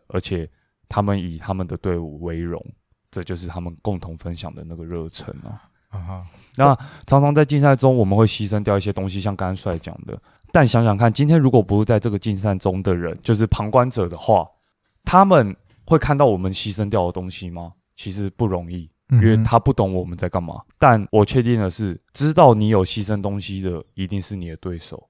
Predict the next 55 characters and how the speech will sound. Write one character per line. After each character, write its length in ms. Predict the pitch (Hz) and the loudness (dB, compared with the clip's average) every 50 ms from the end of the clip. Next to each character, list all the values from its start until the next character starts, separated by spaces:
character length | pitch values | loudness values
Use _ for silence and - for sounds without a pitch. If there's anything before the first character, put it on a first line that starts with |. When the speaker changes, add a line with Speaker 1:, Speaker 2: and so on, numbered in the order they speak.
| _ _ - | _ _ -6
Speaker 1:
因 80 | 107 | -4
为 20 | 113 | -2
他 140 | 101 110 113 | 0 0 0
跟 180 | - 123 113 | 0 0 0
你 140 | 110 101 90 | 0 -2 -8
共 240 | - - 127 113 95 | -6 -4 -4 -4 -4
同 300 | 90 - 92 87 85 87 | -6 -10 -12 -12 -12 -8
在 140 | 87 104 90 | -8 -6 -6
努 200 | 87 87 82 80 | -6 -8 -12 -12
力 160 | 85 90 87 82 | -12 -14 -14 -14
这 140 | - 90 87 | -14 -16 -16
个， 100 | - - - | -16 -18 -20
所 180 | - - - 107 | -14 -8 -6 -6
以 80 | 104 101 | -6 -4
你 120 | 98 107 | -4 -4
有 100 | 110 92 | -4 -4
牺 160 | 87 - - | -4 -6 -8
牲 120 | 92 92 87 | -10 -10 -10
掉 120 | 95 87 | -10 -10
东 180 | - 87 87 82 | -12 -14 -16 -16
西， 80 | 82 | -18
他 220 | 80 - - 87 85 | -18 -16 -16 -16 -14
是 120 | 87 85 | -16 -16
知 220 | - - - 82 | -18 -18 -18 -18
道， 220 | 78 - 82 78 - - | -14 -14 -14 -14 -10 -4
因 120 | - 110 | -2 -2
为 60 | 113 98 | -2 -2
你 80 | 92 | -4
们 120 | 85 85 87 | -8 -8 -4
热 200 | 90 104 92 82 | 0 0 0 0
忱 280 | 85 - - - 73 | -2 -8 -12 -14 -12
的 120 | 78 80 78 - _ _ | -12 -12 -14 -14 _ _
一 60 | - | -12
样。 160 | 85 85 78 76 _ _ _ _ _ - - _ | -12 -10 -12 -12 _ _ _ _ _ -20 -20 _
从 200 | - - 120 117 | -2 2 2 4
某 160 | 127 127 107 95 | 4 4 4 4
个 100 | 101 101 | 2 2
角 180 | - 95 87 | 0 0 -2
度 140 | 85 92 95 | 0 0 0
来 100 | 90 85 | 0 -2
说， 320 | 85 - - 90 87 85 - - - - _ _ _ _ | -2 -6 -6 -6 -6 -6 -8 -12 -20 -20 _ _ _ _
你 120 | - 95 90 | -6 -2 -2
的 100 | 92 92 | 0 0
对 160 | - 110 101 | 2 0 0
手 220 | 92 - 90 80 | 0 -2 -6 -10
反 240 | 80 - - 85 80 82 | -8 -10 -10 -10 -8 -8
而 80 | 85 | -10
是 300 | 82 - 95 90 85 - - _ | -10 -8 -8 -10 -10 -10 -12 _
最 200 | - - 104 90 | -4 -2 -2 -2
了 180 | 87 87 80 82 | -2 -4 -6 -10
解 180 | - - 85 78 78 | -12 -14 -16 -16 -18
你 120 | 82 78 | -18 -18
的 140 | - - 53 | -16 -16 -14
人 140 | - - - - - | -14 -14 -16 -18 -20
啊。 120 | - 80 | -20 -20